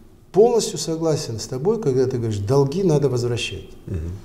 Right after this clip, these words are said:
Speaker 1: Знаешь, в Советском Союзе мы вообще всё время жили в долгах на самом деле. Пятёрку, десятку, там, двадцать рублей до получки, ещё что-то.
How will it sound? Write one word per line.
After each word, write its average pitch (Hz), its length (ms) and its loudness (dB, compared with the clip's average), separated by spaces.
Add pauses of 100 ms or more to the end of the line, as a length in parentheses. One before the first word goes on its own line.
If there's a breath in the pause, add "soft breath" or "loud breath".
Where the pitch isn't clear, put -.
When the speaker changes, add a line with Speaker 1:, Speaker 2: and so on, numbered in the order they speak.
(200)
Speaker 1:
Знаешь, 190 180 -2
в - 40 -6
Советском 143 400 2
Союзе 151 420 -2
мы 135 280 -2
вообще 127 380 -6
всё 156 200 -8
время 151 400 0
жили 147 260 -2
в 120 80 -4
долгах 160 400 -2
на 117 60 -2
самом 104 280 -4
деле. 85 280 -10 (180)
Пятёрку, 156 500 -2
десятку, 147 640 -4
там, 143 460 -4
двадцать 147 400 -4
рублей 151 280 0
до 143 140 0
получки, 147 500 -4
ещё 147 320 -2
что-то. 165 320 -4